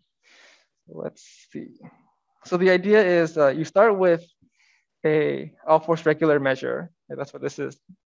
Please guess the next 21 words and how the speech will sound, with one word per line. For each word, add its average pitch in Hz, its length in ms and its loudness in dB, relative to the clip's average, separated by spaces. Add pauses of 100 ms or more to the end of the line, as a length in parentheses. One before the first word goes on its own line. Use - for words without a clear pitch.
(160)
saying. 139 420 -6 (800)
And 185 480 2 (100)
you 185 160 2
assume 220 420 0
that 170 340 2
this 185 240 -4 (100)
integral 165 380 0
here 160 200 0
is 143 180 -4
small. 143 520 -4 (300)
And 160 80 -10
so 180 80 -2
this 202 140 2
integral 220 440 4
here, 170 600 0 (840)
um, 151 400 -4 (240)
is 226 300 4
really 202 280 4
the, 175 580 -6
uh, - 20 0
uh, - 1300 -10